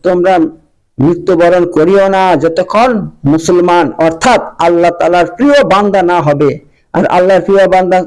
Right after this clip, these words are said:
কখন হবে? যখন আপনি জীবনের শুরু থেকে শেষ পর্যন্ত,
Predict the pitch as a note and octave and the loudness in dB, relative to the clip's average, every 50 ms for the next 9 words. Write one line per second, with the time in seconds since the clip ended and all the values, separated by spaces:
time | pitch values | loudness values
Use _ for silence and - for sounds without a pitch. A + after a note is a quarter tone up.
0 | - - - D#3 D#3 - G3 G3+ F#3+ F3+ F3 F3+ A3 B3+ D4 - - _ _ _ | -4 -4 -4 -2 -2 -2 -2 -2 -2 -2 0 0 0 -2 -2 -4 -10 _ _ _
1 | _ - A#2+ A2+ G#3 A3 D#4 F3+ E3 D3+ C#3+ D3+ D3 - D#3 D3+ C#3 B2 A2+ B2 | _ -8 -4 -2 -2 -2 0 0 0 0 0 -2 -2 -2 0 0 0 -2 -4 -8
2 | - _ - - C3+ D#3 D#3 D3 D3+ D3+ D3 D3 - D3 D#3 G3+ A3+ A3 A#3+ A3 | -14 _ -4 -2 0 0 2 2 0 0 0 -2 -2 0 0 0 0 0 -2 -2
3 | A#3 A#3+ A#3 A3 A3+ - - - _ _ - - G3+ A3+ A#3 - - A3+ A3+ G3+ | 0 0 0 0 -2 -8 -18 -20 _ _ -6 -2 0 0 0 0 0 0 0 2
4 | G3 G#3+ G#3+ G#3+ - | 0 -2 -2 0 2